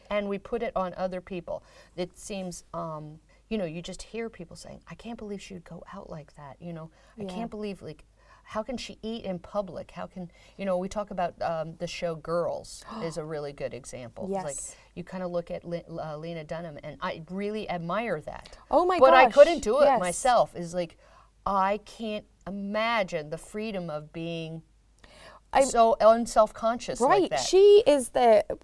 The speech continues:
Speaker 2: it, it's quite funny actually, because, um, the, there's a group of them. So you have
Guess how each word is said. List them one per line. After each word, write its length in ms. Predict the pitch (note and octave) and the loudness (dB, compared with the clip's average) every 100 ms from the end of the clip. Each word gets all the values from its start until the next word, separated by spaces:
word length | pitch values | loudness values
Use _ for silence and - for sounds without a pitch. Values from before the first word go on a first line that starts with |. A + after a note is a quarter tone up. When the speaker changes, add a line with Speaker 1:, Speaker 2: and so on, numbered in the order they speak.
| - | 0
Speaker 2:
it, 160 | B3 A#3+ | 2 4
it's 160 | A#3 - | 2 0
quite 320 | - F4 G#4 | 0 2 2
funny 360 | - B3+ A#3 | 0 0 0
actually, 460 | G3 F#3+ - - G3+ | -2 -4 -6 -2 0
because, 580 | G3 G3 A3+ A3 A3 - - - - - - _ _ _ _ | 0 0 6 6 4 -2 -16 -20 -20 -20 -20 _ _ _ _
um, 440 | A3+ G#3+ G#3+ A3 G3+ - | 6 10 8 6 0 4
the, 320 | A#3+ A3+ G#3+ | 6 6 4
there's 200 | C4+ C#4 | 4 4
a 60 | D4+ | 4
group 260 | A3 G#3 | 4 2
of 120 | G3+ G3 | 2 0
them. 180 | A3+ C#4 | 0 -2
So 160 | - | 0
you 240 | A3+ G#3+ G#3 | 2 2 2
have 520 | G3 F#3+ F#3+ F#3 | 2 4 4 2